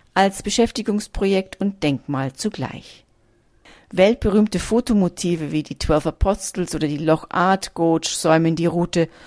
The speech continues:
doch auch die stilleren Abschnitte lohnen sich, etwa die kurvigen Straßen durch die Regenwälder des Great Otway National Park oder die kleinen Fischerdörfer, in denen man frische Austern direkt am Hafen genießen kann.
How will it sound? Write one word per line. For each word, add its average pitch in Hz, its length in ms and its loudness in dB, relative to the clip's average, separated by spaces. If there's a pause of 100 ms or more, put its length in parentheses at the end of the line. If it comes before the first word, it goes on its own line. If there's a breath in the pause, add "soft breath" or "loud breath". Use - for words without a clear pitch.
(200 loud breath)
doch 220 140 4
auch 233 140 4
die 262 120 2
stilleren 180 500 2
Abschnitte 156 480 -2
lohnen 143 380 4
sich, - 380 -10 (140)
etwa - 240 -8
die 135 140 -12
kurvigen 151 460 -4
Straßen 156 560 -2
durch 156 180 -6
die 165 120 -8
Regenwälder 165 640 2 (380 loud breath)
des 180 220 -2
Great 165 360 2
Otway 170 340 2
National 190 440 4
Park 180 460 2 (420 loud breath)
oder 214 280 6
die 214 120 0
kleinen 196 280 4
Fischerdörfer, 160 840 2
in 156 160 0
denen 165 400 0
man 143 280 -2
frische - 380 -8
Austern 175 500 0
direkt 143 400 -2
am 196 180 -2
Hafen 139 320 0
genießen 135 460 -6
kann. - 280 -12